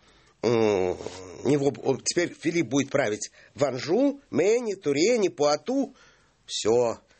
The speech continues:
Внутренний враг готов для Иоанна Безземельного. Артур воюет с Иоанном, но в тысяча двести втором году захвачен в плен и убит.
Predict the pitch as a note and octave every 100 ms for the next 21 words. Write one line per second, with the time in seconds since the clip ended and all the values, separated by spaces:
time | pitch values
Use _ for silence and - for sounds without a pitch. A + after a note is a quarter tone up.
0 | - B2+ E3 D3+ C#3 C#3 C3 C3 G#2+ B2
1 | B2 A#2+ G2 A#2+ A2 A2 G#2+ G#2 G2+ G2+
2 | C3 B3 A#3 G#3 - _ - - C#3+ C#3
3 | C#3+ B2+ A#2 C3+ C#3 B2+ G#2+ - G3+ C#4
4 | C4+ B3 - - - - - A3 - D#4
5 | - C#3+ D#3+ D#3+ C3+ - C3+ C3+ B2+ B2+
6 | A#3+ D4 - - - B2 C#3+ - B2 A2
7 | B2 - F#3+ C4+ C#4+ C#4 _ _ _ _
8 | - A3 A3 - E3+ B2+ G#2 G#2+ - -